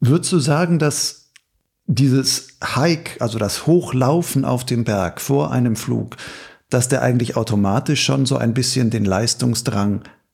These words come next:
rausnimmt, weil man sagt, „Ich hab eigentlich schon einen Höhepunkt, hab ich heute schon erreicht und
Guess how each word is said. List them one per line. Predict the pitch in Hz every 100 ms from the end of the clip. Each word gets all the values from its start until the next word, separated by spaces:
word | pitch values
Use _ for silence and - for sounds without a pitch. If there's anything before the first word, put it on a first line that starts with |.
| _ -
rausnimmt, | 101 98 98 117 - 147 147 123
weil | 113
man | 113
sagt, | 107 107 - -
„Ich | - -
hab | -
eigentlich | 113 127 123
schon | 131 117
einen | 104 131 135
Höhepunkt, | 143 139 139 131 123
hab | 113 120
ich | -
heute | 151 - 123
schon | - 120
erreicht | 120 113 113 170 - - - - - -
und | 151 135 123 127